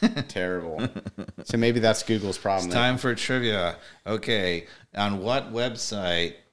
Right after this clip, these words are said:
Speaker 1: um, can you not click the Atlanta United schedule?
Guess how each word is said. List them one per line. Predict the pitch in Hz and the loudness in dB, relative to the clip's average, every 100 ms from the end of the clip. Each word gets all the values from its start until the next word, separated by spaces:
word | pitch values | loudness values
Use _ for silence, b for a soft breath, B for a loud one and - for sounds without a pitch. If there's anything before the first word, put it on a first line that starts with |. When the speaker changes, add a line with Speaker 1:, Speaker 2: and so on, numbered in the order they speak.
| _ | _
Speaker 1:
um, | 95 90 90 90 | -6 -4 -4 -8
can | - 98 | -8 -4
you | 95 | -4
not | 90 90 95 101 - | -2 0 -2 -2 -8
click | 110 98 - | -8 -8 -6
the | 95 | -8
Atlanta | 85 92 98 | -6 -6 -4
United | 95 92 92 92 87 | -4 -4 -4 -4 -4
schedule? | - 95 98 92 78 | -6 -4 -4 -4 -6